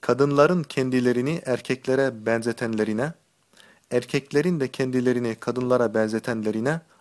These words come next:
Allah lanet etti. "Bunlar yanınıza girmesinler." mealindeki hadis-i şerif, kadınlarla erkeklerin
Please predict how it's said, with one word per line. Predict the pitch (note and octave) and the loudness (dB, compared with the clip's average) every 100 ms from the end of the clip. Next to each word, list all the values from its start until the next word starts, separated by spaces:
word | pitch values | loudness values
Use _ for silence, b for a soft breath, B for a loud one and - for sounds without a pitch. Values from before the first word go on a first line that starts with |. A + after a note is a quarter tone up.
| b | b
Allah | A#2+ A#2+ D3 C3 | -2 2 0 0
lanet | B2 A#2 B2 A#2+ | 0 0 0 -4
etti. | A2+ - G#2 F#2+ _ _ _ b b - | -8 -8 -12 -12 _ _ _ b b -6
"Bunlar | B2 C3+ D3+ B2+ | -2 2 2 2
yanınıza | A#2 B2+ C3 C3 D3 | -2 -2 -2 0 -2
girmesinler." | B2+ C3+ A#2+ A2 A2+ G#2 G#2 - _ b b - | 0 -2 -2 -4 -6 -6 -6 -12 _ b b -4
mealindeki | A#2 B2 B2+ B2+ B2 A#2+ A#2 | -2 0 0 0 -2 -4 -6
hadis-i | A#2 A#2 A#2+ A2+ | -4 -4 -4 -6
şerif, | - C3+ E3 _ b b b | -4 -4 -6 _ b b b
kadınlarla | - A#2+ C3 C3 E3 D3 | -2 2 2 2 0 0
erkeklerin | B2 A#2+ - A#2+ - A2+ D3+ | -2 -2 -4 -6 -4 -2 -2